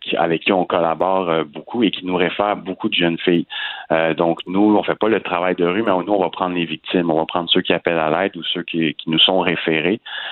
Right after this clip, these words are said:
Donc, euh, c'est un travail où, à partir de là, on va rencontrer la jeune fille, on va l'aider. Puis, on, comme je disais tantôt, c'est un travail de longue haleine. Au début, on parle de, de, de besoins de base, de refaire ses pièces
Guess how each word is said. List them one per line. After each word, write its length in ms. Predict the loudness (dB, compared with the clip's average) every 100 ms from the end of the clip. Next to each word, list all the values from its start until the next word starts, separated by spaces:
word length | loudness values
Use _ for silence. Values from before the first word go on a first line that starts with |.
| -12 -2
Donc, 320 | 0 0 2
euh, 220 | 4 4 2
c'est 80 |
un 100 | 0
travail 500 | 0 -2 0 0 0
où, 200 | 0 0
à 60 | 0
partir 320 | 0 -4 -2
de 80 | 2
là, 160 | 2 2
on 80 |
va 140 | 2 0
rencontrer 500 | 0 -2 -4 -4 0
la 160 | 2
jeune 220 | 0 -6 -2
fille, 180 | 0 2
on 80 | 2
va 160 | 2 2
l'aider. 500 | 4 2 2 2 0 -8 -10 -14 _
Puis, 180 | -2 2
on, 200 | 2 2
comme 120 | 0
je 100 | 0
disais 100 | 0
tantôt, 260 | 0 -2 0
c'est 140 | 0
un 40 | 0
travail 300 | -2 0 2
de 80 |
longue 260 | 4 2 2
haleine. 380 | 2 2 0 -2
Au 100 | -2
début, 220 | 0 2
on 160 | 2 2
parle 280 | 0 -2
de, 260 | 0 0 0
de, 300 | 0 0 0
de 100 | -2
besoins 400 | 0 0 2 0
de 40 |
base, 300 | 0 0 0
de 80 | -2
refaire 420 | -2 -2 -2 -2 -2
ses 80 | 0
pièces 240 | 0